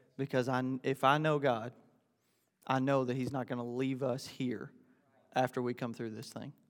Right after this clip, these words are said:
I'm excited about what He's gonna do. I wanna take you to Habakkuk this morning. Habakkuk. It's buried in your Old Testament.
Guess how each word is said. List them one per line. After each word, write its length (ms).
I'm 160
excited 460
about 240
what 120
He's 120
gonna 200
do. 280
I 80
wanna 200
take 300
you 120
to 240
Habakkuk 580
this 220
morning. 340
Habakkuk. 760
It's 160
buried 400
in 100
your 120
Old 180
Testament. 480